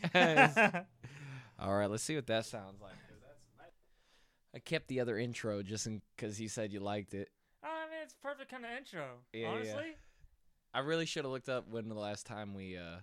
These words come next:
Speaker 2: like, you wanted to look up the last time we did a podcast.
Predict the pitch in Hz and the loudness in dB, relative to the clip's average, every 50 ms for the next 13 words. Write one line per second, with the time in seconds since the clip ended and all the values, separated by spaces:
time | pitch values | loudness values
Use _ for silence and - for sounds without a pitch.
0 | - _ _ _ _ _ _ _ _ _ _ _ _ _ _ - - 101 98 - | -16 _ _ _ _ _ _ _ _ _ _ _ _ _ _ -8 -6 -6 -6 -6
1 | 101 101 90 95 107 107 107 110 104 95 104 107 98 110 104 87 - 98 101 101 | -8 -8 -6 -6 -4 -4 -4 -4 -4 -4 -6 -6 -4 -4 -6 -6 -4 -4 -4 -2
2 | 98 101 - - 117 104 104 98 104 98 90 98 98 90 - - 104 95 98 101 | -4 -4 -6 -6 -6 -6 -6 -6 -6 -8 -6 -8 -8 -8 -8 -8 -6 -6 -6 -8
3 | - 120 107 104 110 113 - - | -8 -8 -8 -8 -8 -10 -12 -16